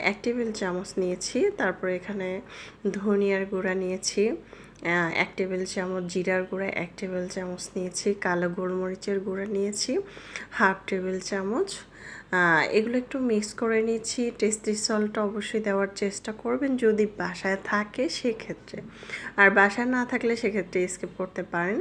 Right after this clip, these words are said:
এখানে গরম মশলার গুঁড়া নিয়েছি, আহ, এক টেবিল চামচ। তারপর হচ্ছে তান্দুরি চিকেনের যে মশলাটা বাসায় থাকে, আমি বাসায় এনে রেখেছিলাম, আপনারা চাইলে কিন্তু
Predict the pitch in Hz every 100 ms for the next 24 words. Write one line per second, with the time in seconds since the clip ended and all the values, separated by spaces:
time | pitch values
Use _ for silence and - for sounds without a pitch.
0 | 403 202 214 214 208 208 180 180 196 196
1 | 202 185 - 185 185 185 185 180 - 240
2 | - - - - - - 185 180 170 170
3 | - 190 180 196 190 196 196 208 196 262
4 | 349 - 190 175 175 180 185 180 175 -
5 | 220 440 - - - - - - - -
6 | - - - 208 220 240 254 247 254 247
7 | 233 226 208 196 185 180 - 208 196 190
8 | 170 175 165 - 202 196 196 202 175 180
9 | 196 - - - - - 190 190 202 202
10 | 196 190 180 180 - 196 190 196 208 208
11 | 226 214 208 180 190 185 - 180 175 180
12 | 180 185 185 180 185